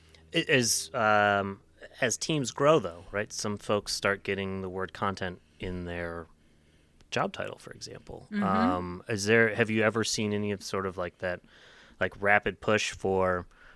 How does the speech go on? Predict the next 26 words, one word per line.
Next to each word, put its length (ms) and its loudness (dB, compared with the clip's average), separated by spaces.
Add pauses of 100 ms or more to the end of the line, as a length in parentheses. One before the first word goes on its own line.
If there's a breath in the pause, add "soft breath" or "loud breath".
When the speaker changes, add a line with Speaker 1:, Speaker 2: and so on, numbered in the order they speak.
Speaker 1:
like, 140 -6
"Oh, 140 4
we 100 2
need 160 -2
two 160 0
hundred 220 2
fifty 200 -4
pages 520 2
and 80 -4
all 120 2
the 80 2
right 220 0
slugs, 680 0 (140)
uh, 400 4
and 140 -2
all 160 0
that 180 -2
stuff," 320 -2
just 280 -8
building 320 0
out 100 -4
a 60 -4
website 560 -4
kind 180 -2
of 80 -6
thing? 400 -4